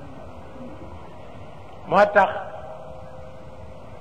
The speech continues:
benn mbokkam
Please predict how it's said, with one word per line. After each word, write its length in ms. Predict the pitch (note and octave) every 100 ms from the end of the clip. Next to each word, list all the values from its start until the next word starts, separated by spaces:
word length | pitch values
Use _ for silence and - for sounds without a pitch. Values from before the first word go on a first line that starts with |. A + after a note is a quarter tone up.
| - - - - - - - - - - - - - - - C4 - - - - - - -
benn 260 | C3+ E3 F#3
mbokkam 640 | F#3 F#3 F3+ - E3